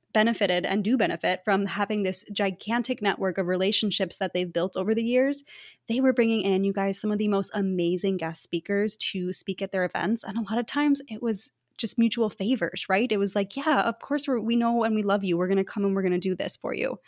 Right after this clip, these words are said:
And then I also saw how the people that came into their world, so the people that paid to be at the events and in their programs and in their courses,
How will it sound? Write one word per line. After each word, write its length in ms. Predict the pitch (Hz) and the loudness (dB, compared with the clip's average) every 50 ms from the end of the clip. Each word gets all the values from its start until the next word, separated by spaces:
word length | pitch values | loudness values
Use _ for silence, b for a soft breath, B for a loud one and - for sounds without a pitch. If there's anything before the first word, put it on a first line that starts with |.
| B B B B B B B B B B B B _ _ _ | B B B B B B B B B B B B _ _ _
And 160 | 226 233 247 | 4 4 6
then 80 | 262 262 | 6 6
I 100 | 269 269 | 6 6
also 320 | - 254 302 302 - 302 | 6 4 4 4 2 0
saw 340 | - - - 240 233 233 240 | 0 0 0 2 2 2 2
how 360 | - - 214 226 233 233 233 | 2 0 0 2 2 2 2
the 140 | 214 208 220 | 0 -2 -4
people 320 | - - 247 247 - 247 220 | -4 -4 -6 -2 0 0 2
that 200 | 220 - - - | 0 0 -2 -6
came 320 | - - 214 208 226 220 | -6 -2 0 2 2 2
into 340 | - 185 196 196 202 - 254 | 2 2 0 0 0 0 -2
their 200 | 233 269 285 285 | 0 0 0 0
world, 320 | 277 294 302 302 320 330 339 359 349 - - | 0 0 0 2 2 2 2 2 0 -4 -6
so 120 | - 240 | -2 0
the 60 | 220 208 | 0 0
people 240 | - 247 226 233 | 0 -2 -2 0
that 180 | 220 196 - - | 0 0 -2 -2
paid 280 | - 233 226 226 208 - | -2 -2 -2 -2 -2 -4
to 100 | - 190 | -6 -4
be 180 | 196 208 220 | -2 -2 -2
at 140 | 220 - - | -2 -2 -2
the 100 | 220 202 | -2 -2
events 380 | 196 185 208 220 208 202 - 202 | 0 2 2 2 0 0 -2 -2
and 100 | - - | -2 -2
in 140 | 214 208 | -2 -2
their 100 | 214 202 | -2 -2
programs 440 | 196 - - 226 214 214 208 208 196 | -4 -2 -2 -2 0 2 2 2 0
and 100 | 208 202 | 0 0
in 60 | 202 | 0
their 100 | 196 190 | 0 -2
courses, 600 | 190 - - 220 233 - - 208 196 196 202 - | -4 -4 -4 -4 -2 -2 -2 -2 -2 -2 -4 -8